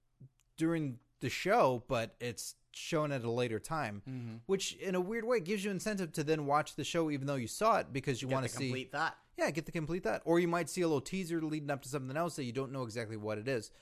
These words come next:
Speaker 1: But Jeremy Borash is there, M C in the whole show, and then he gives you any sort of catch-up that you need. That going, uh, "Well, uh, we know that Joseph Park has, uh,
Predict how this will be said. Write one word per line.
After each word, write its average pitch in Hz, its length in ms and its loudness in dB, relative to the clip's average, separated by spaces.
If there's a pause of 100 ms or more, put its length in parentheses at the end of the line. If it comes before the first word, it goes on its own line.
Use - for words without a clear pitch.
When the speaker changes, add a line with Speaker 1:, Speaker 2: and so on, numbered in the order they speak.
(300)
Speaker 1:
But 143 80 -2
Jeremy 180 340 6
Borash 208 460 6
is 127 100 -4
there, 135 340 4 (180)
M 170 180 0
C 190 180 -2
in 170 100 0
the 143 80 4
whole 143 160 2
show, 175 440 4 (280)
and 147 180 0
then 147 100 2
he 165 180 0
gives 190 360 4
you 156 440 4 (880)
any 185 220 2
sort - 220 0
of - 60 -6
catch-up - 400 2
that 113 120 -4
you 117 180 -2
need. 131 360 -2 (720)
That 117 240 -8
going, 120 280 0
uh, 113 220 -2
"Well, 285 380 8
uh, 262 260 8
we 233 260 0
know 262 160 2
that 247 120 6
Joseph 247 320 4
Park 254 280 8
has, 240 260 6
uh, 226 280 6